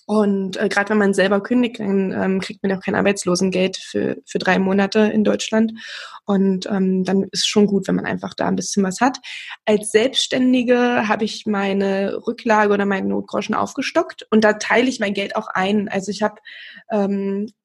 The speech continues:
von jeder Einnahme, die ich bekomme, lege ich fünf Prozent beiseite auf ein Gewinnrücklagenkonto, ähm, fürs Business, da gehe ich nicht ran.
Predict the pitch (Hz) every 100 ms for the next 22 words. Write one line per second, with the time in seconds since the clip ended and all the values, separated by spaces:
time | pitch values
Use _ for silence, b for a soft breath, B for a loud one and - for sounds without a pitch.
0 | - - 214 208 220 214 196 226 233 226
1 | 214 196 - - 226 233 214 208 - 226
2 | 220 - - 208 202 196 190 185 190 262
3 | - 202 - 196 190 208 226 214 190 180
4 | 196 196 190 190 220 302 - B B B
5 | B B - 220 202 202 202 202 202 262
6 | 262 226 220 240 254 - 190 196 240 240
7 | 214 208 226 220